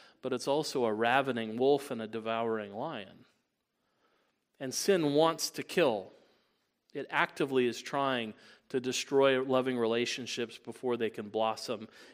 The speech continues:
into fruitful marriages. And if it can, it will try to destroy it in the bud. And a lot of sexual sin, uh, targets us in this way. And whether it's premarital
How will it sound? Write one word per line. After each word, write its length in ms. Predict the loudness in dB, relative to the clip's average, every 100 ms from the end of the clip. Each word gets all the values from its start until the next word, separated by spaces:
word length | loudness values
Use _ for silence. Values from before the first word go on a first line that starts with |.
| -12
into 240 | -10 -8
fruitful 480 | -8 -6 -6 -6 -6
marriages. 760 | -4 -4 -4 -8 -14 -16 -16 -16 _ _ _ _ _ -10
And 120 | -8
if 140 | -6
it 120 | -10
can, 360 | -8 -2 0 0
it 100 | 0
will 140 | -4
try 260 | -4 -2 0
to 80 | -2
destroy 600 | -6 -6 -4 2 2 2
it 120 | 0
in 140 | -6 -10
the 60 |
bud. 400 | -6 -6 -6 -10 -18 -20 _ _ _ _ _ _ _ _ _ _ _ _ _ -20 -20 _ -8
And 140 | -2
a 40 | 2
lot 320 | 6 6 6
of 440 | 4 2 0 -8 -18 -20 -12
sexual 680 | -2 0 0 -2 -2 -2
sin, 520 | -2 -4 -4 -6 -10 -14 _ _ _ -14
uh, 140 | -12
targets 540 | -6 2 2 2 -2 -4
us 300 | -6 -6 -8
in 120 | -8
this 280 | -8 -8 -10
way. 400 | -8 -8 -10 -20 _ _ _ _ _ _ _ _
And 140 | -6
whether 260 | -4 0 0
it's 180 | -2 -6
premarital 920 | -6 -4 0 2 2 2 0 -4 -12